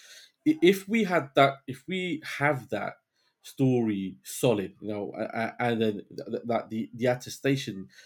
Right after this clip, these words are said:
is, um, not done by a human, it's done by machine, uh, you know, multi-platform, platform agnostic,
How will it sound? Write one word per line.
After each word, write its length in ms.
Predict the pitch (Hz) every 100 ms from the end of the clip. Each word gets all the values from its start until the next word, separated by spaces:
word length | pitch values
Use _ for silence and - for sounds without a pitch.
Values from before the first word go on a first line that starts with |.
| _ -
is, 500 | 117 113 101 - - -
um, 540 | 110 107 107 104 95 _ 98
not 460 | 110 131 135 -
done 200 | 120 110
by 200 | 107 104
a 40 | 95
human, 400 | - 113 92 -
it's 140 | - 110
done 160 | 139
by 80 | 120
machine, 540 | 110 101 101 98 98 95 _ _ _ _
uh, 380 | 110 104 101 95 - _
you 80 | 143
know, 80 | 110
multi-platform, 800 | 147 190 160 139 113 - 120 117
platform 320 | 151 139 127
agnostic, 600 | 110 101 107 - 104